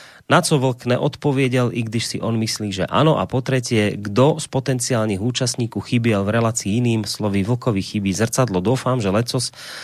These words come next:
v roku dvetisícdvadsaťjeden zlepšíte, čili ne Vlk, ale i Boris. P S stran rozpočtu a úlohy K S Č M se Vlk mýlí a mýlí. Myslím si, že i při jeho I Q to sám dosť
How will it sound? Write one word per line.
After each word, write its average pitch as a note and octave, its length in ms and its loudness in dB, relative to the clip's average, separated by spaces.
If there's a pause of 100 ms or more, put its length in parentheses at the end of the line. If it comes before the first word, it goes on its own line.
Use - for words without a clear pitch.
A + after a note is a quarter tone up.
(280)
v D#2+ 60 -2
roku A2+ 240 0
dvetisícdvadsaťjeden G#2+ 1040 0
zlepšíte, A#2+ 720 2
čili A2 240 0
ne A2+ 260 4
Vlk, G#2 180 -2
ale F2+ 180 0
i E2 40 0
Boris. C#3+ 380 2 (500)
P D3+ 240 6
S - 240 -4 (160)
stran C#3 480 2
rozpočtu C3 600 0
a G#2+ 40 6
úlohy A#2+ 320 4
K B2+ 160 0
S B2+ 160 0
Č A2 160 0
M A#2 40 -2
se A#2+ 120 -4
Vlk F#2+ 240 -2
mýlí C3+ 320 2
a G#2 80 2
mýlí. A#2+ 480 2
Myslím C3+ 320 0
si, A#2+ 240 -2
že A2+ 80 0
i A2+ 220 0
při A2 260 -2
jeho A2+ 160 0
I C3+ 160 4
Q A2+ 400 2 (120)
to G#2 120 -4
sám A2 400 2
dosť - 400 -4